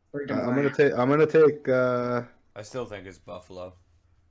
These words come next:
Speaker 2: Yeah, I think it, it'd be stupid
Speaker 3: I think
Speaker 2: not
Speaker 3: it's gonna
Speaker 2: to
Speaker 3: be, like, a
Speaker 2: Buffalo.
Speaker 3: forty-eight thirteen game.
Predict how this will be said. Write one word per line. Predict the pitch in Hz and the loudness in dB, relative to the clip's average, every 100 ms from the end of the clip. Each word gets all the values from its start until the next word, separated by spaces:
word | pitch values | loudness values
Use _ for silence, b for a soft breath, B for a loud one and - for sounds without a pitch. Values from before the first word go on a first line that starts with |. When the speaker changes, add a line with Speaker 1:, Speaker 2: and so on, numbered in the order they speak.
| _ _ _ - | _ _ _ -16
Speaker 2:
Yeah, | 98 98 95 92 98 | -8 -6 -4 -2 -4
I | |
think | 98 120 113 | -4 -4 -2
it, | 104 - | -4 -6
it'd | 107 101 | -6 -6
be | 92 | -8
stupid | 90 - 98 92 92 | -14 -10 -8 -8 -10
Speaker 3:
I | |
think | 90 87 | -10 -10
Speaker 2:
not | |
Speaker 3:
it's | 101 | -10
gonna | 110 | -10
Speaker 2:
to | |
Speaker 3:
be, | 104 | -6
like, | 101 92 | -6 -6
a | |
Speaker 2:
Buffalo. | 90 | -10
Speaker 3:
forty-eight | 95 104 101 98 104 90 | -6 -4 -4 -4 -4 -6
thirteen | 95 92 - 98 95 90 | -10 -12 -14 -18 -16 -16
game. | 92 90 | -16 -16